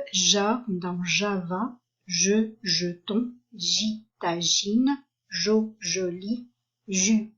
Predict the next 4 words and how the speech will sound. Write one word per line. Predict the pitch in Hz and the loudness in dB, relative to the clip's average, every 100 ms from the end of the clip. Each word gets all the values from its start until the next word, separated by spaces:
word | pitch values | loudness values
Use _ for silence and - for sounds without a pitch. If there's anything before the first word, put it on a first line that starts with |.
| - | -12
jupe. | 170 170 196 240 247 - 294 - _ _ _ _ _ _ _ _ _ _ _ _ | -6 -2 0 0 -2 -4 -4 -6 _ _ _ _ _ _ _ _ _ _ _ _
La | 190 202 | -4 0
lettre | 202 208 - 196 190 | -2 -4 -6 -6 -6
K, | - | -4